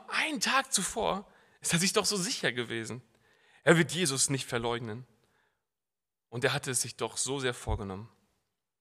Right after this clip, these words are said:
Doch hier ist er enttäuscht, weil seine, seine eigene Täuschung wird jetzt offenbar.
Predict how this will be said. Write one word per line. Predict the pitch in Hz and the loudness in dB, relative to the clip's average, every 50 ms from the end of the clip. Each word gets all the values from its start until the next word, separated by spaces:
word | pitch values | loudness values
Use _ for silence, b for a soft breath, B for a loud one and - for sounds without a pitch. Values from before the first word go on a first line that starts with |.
| _ _ _ _ _ _ _ _ _ - | _ _ _ _ _ _ _ _ _ -10
Doch | - 117 - | -8 -8 -6
hier | - - - 220 226 233 240 233 b b b b b b b b b _ _ | -6 -4 -2 -2 -2 -2 -2 -6 b b b b b b b b b _ _
ist | _ - - - | _ -20 -12 -4
er | 143 143 - - - - _ _ _ | -4 -4 -4 -6 -12 -20 _ _ _
enttäuscht, | - 143 185 180 - - - 185 156 101 92 - - _ - - _ _ _ _ - | -2 0 0 0 -4 -6 -8 -6 -8 -8 -8 -10 -14 _ -16 -20 _ _ _ _ 4
weil | 131 147 143 | 4 6 8
seine, | 185 196 196 180 - - | 8 8 8 6 2 6
seine | 139 156 160 160 - | 6 6 6 6 4
eigene | 170 196 254 285 233 214 170 - | 4 2 2 2 2 0 0 4
Täuschung | - 202 240 254 - - 143 131 127 | 4 4 4 4 0 -2 -2 -2 -2
wird | 135 131 - | -4 -2 2
jetzt | 143 160 - - - - | 0 2 2 0 -2 -2
offenbar. | - - - 143 131 123 - - 104 120 131 | -6 -4 -4 -6 -4 -4 -6 -6 -6 -8 -12